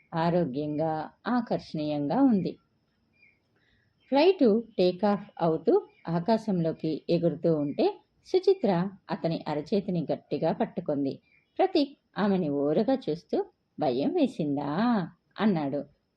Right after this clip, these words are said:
"హ్మ్," అన్నది సిగ్గుపడుతూ. "ఫ్లైట్ ఎక్కటం ఇదే మొదటిసారి కదూ?" అడిగాడు ప్రతీక్.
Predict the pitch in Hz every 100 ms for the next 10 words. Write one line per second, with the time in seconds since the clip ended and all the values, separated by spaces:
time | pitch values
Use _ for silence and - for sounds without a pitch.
0 | - 359 349 226 196 - _ - 175 175
1 | 180 392 - 370 226 170 123 - 135 -
2 | _ _ _ 151 170 240 294 - 294 277
3 | 233 151 - _ 160 156 220 202 - -
4 | 147 - 214 214 202 233 233 370 523 -
5 | _ _ - 160 165 151 135 - 254 233
6 | 156